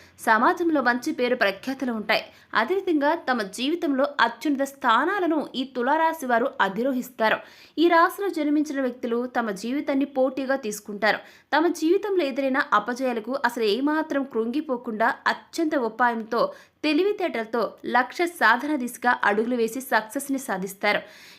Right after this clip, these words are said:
ఈ తులారాశిలో జన్మించిన వారు తమ అంతర్గత ఆలోచనలను, అంటే వారి లోపల, మనసు లోపల ఉన్నటువంటి ఆ థింగ్స్ ఏవైతే ఉంటాయో ఆ యొక్క ఆలోచనలను ఎవరితోనూ షేర్ చేసుకోరు. అదేవిధంగా ఈ రాశి వారు ఇతరులకు, వ్యక్తులకు ఏమాత్రం లొంగరు.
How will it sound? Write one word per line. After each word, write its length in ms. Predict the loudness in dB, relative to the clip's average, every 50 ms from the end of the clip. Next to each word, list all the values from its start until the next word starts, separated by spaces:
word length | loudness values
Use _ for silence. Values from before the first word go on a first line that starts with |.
| -6 0 0
ఈ 40 | 0 2 2
తులారాశిలో 540 | 0 0 2 2 2 0 -2 -2 -2 -2 -2 -2 -2
జన్మించిన 500 | 0 0 0 0 0 0 -2 -4 -4 -2 0
వారు 200 | 0 0 2 0 -2 -4 -4 -4
తమ 120 | -2 0 0 2 2 0
అంతర్గత 360 | 0 -2 -4 -4 -2 -2 0 2 4 4
ఆలోచనలను, 640 | 4 4 0 -2 -2 -2 -2 -2 -2 -2 -2 -4 -4 -4 -4 -4
అంటే 200 | -4 -4 -4 -4 -4 -4 -6 -12 -20 -20 _ 0 2
వారి 160 | 2 2 4 4 4
లోపల, 380 | 6 6 6 6 4 2 4 4 4 4
మనసు 300 | 4 2 2 -2 0 0 2
లోపల 300 | 2 2 2 2 2 2 2
ఉన్నటువంటి 440 | 2 0 -2 -4 -4 -4 -4 -4 -4 -2 0 0 0
ఆ 20 | 0 0 -4 -2
థింగ్స్ 240 | 0 0 0 0 -2 -2 -2
ఏవైతే 220 | -2 -2 -2 -4 -4
ఉంటాయో 260 | -2 -2 -2 -2 -2 -2 -2 -4
ఆ 40 | -4
యొక్క 140 | -4 -4 -2 0 2 2
ఆలోచనలను 540 | 2 2 2 0 0 -4 -4 -2 -2 -4 -4 -4 -6 -6 -6
ఎవరితోనూ 500 | -6 -4 0 0 0 0 0 -2 -2 -2 -2 -2
షేర్ 200 | -2 -2 -2 -2 -4
చేసుకోరు. 440 | -8 -8 -8 -10 -6 -2 -2 -2 -2 -4 -12 -20 -20 -20 -20 -8 0 0 2
అదేవిధంగా 480 | 2 2 0 0 0 0 -2 0 0 0 0
ఈ 20 | 2 4
రాశి 260 | 4 4 2 2 0 2
వారు 160 | 2 2 2 2 -2 -4 -6
ఇతరులకు, 420 | -2 0 0 0 0 -2 -2 -2 -4
వ్యక్తులకు 400 | -4 -4 -4 -6 -6 -4 -4 -4 -2 2 2 2
ఏమాత్రం 480 | 2 2 0 -2 -2 -2 -2 -2 0 0 0
లొంగరు. 280 | 0 0 2 2 2